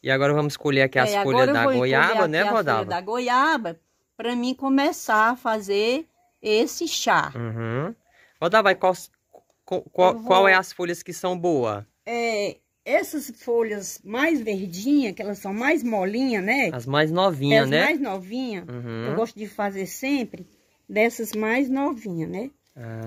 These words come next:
Speaker 2: Eu vou colocar nove folhinhas
Speaker 1: Certo.
Speaker 2: da goiaba. Vou colocar porque eu vou fazer o chá.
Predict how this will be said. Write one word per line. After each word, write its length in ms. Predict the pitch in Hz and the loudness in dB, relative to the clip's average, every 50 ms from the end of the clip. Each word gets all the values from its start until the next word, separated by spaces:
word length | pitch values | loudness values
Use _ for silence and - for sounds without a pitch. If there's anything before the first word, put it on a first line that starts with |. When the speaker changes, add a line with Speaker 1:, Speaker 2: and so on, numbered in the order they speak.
| 117 | -6
Speaker 2:
Eu 100 | 127 - | -6 -2
vou 220 | - 202 202 202 190 | 0 0 0 0 0
colocar 880 | - - 185 185 180 175 170 - _ - 202 208 226 254 269 285 302 330 - _ _ _ _ _ - | -2 -4 -2 -2 -2 -2 -4 -6 _ -6 -4 -2 0 0 0 0 -2 -4 -6 _ _ _ _ _ -6
nove 540 | 220 226 233 247 269 294 330 330 294 339 294 | -2 0 2 2 2 2 2 2 0 -2 -4
folhinhas 800 | - - 339 320 320 320 277 254 233 220 208 185 165 156 165 147 _ _ _ _ _ _ _ | -6 -4 -2 0 2 2 0 0 -2 -4 -4 -4 -6 -6 -8 -12 _ _ _ _ _ _ _
Speaker 1:
Certo. 800 | _ _ _ - 135 127 120 110 107 104 104 104 - - 107 110 - _ - | _ _ _ -4 -2 0 0 0 0 -2 -4 -6 -8 -12 -14 -14 -16 _ -8
Speaker 2:
da 200 | 180 196 208 214 | -4 -2 -2 -2
goiaba. 720 | 220 220 254 269 285 277 240 185 170 151 131 - 135 - 151 - _ _ _ _ _ _ _ _ _ _ _ _ _ _ _ _ _ _ _ _ _ _ _ _ _ _ _ _ _ _ _ _ _ _ | 0 0 0 2 2 2 0 0 -2 -4 -6 -8 -10 -16 -18 -20 _ _ _ _ _ _ _ _ _ _ _ _ _ _ _ _ _ _ _ _ _ _ _ _ _ _ _ _ _ _ _ _ _ _
Vou 160 | - 277 294 | -4 -4 -2
colocar 540 | 285 302 311 240 220 220 - - 285 294 294 | -2 -2 0 0 0 0 -2 -4 -6 -4 -6
porque 600 | 294 - 262 254 247 - _ - 247 240 233 233 - | -6 -6 -6 -6 -6 -8 _ -4 0 0 0 0 -2
eu 100 | 214 220 | -6 -8
vou 220 | 214 247 269 294 | -6 -4 -4 -4
fazer 340 | 294 - 247 226 214 262 269 | -4 -4 -6 -4 -4 -4 -4
o 60 | 277 | -6
chá. 560 | 247 - - - 233 190 180 185 196 226 359 | -6 -10 -12 -10 -10 -8 -8 -8 -8 -8 -10